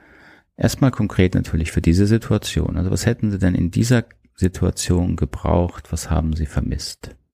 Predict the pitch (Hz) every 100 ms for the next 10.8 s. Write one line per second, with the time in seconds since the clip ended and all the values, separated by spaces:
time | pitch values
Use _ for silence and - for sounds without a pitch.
0 | _ _ _ _ _ _ _ - - -
1 | - - - - - _ _ _ _ _
2 | _ 107 87 85 85 82 113 131 113 104
3 | 95 98 92 95 87 90 - 85 80 78
4 | - 139 - 110 98 95 92 - _ _
5 | _ - - 98 - - - - 131 -
6 | 127 - - - - 82 82 - 85 131
7 | 131 110 104 95 92 87 90 92 92 92
8 | - - 101 - - 101 - 95 87 90
9 | 90 - - - 87 90 95 - - 113
10 | - 95 104 - - - - -